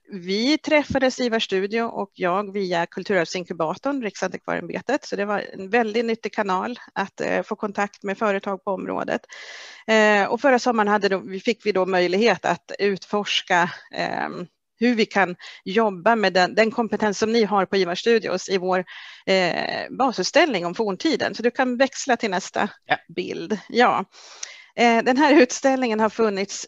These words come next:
Speaker 1: alltså den byggdes nittonhundranittiotre, öppnade nittonhundranittiofyra och är ett så otroligt tidstypisk från den tiden när man, eh, knappt har några texter. Ehm, och den, men den är väldigt, väldigt fint formgiven.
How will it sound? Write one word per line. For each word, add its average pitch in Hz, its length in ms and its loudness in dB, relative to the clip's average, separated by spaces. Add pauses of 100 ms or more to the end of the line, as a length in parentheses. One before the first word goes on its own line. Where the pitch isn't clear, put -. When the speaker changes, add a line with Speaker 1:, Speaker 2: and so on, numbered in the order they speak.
(120)
Speaker 1:
alltså 233 160 -4
den 254 180 4
byggdes 214 500 -2
nittonhundranittiotre, 180 1120 -2
öppnade 202 380 0
nittonhundranittiofyra 175 1120 -4
och 180 140 -2
är 202 40 2
ett 196 80 -2 (160)
så 220 260 -2
otroligt 220 540 -4
tidstypisk - 960 -6
från 170 160 -4
den 170 200 0
tiden 185 320 -4
när 151 140 -2
man, 190 220 -4 (520)
eh, 208 320 2
knappt 233 420 -2
har 226 120 4
några 202 440 2
texter. 254 880 0 (180)
Ehm, 190 800 2
och 208 60 -4
den, 226 160 -2
men 247 120 2
den 254 120 4
är 262 60 2
väldigt, 247 320 2
väldigt 214 240 0
fint 202 240 -4
formgiven. 214 680 -2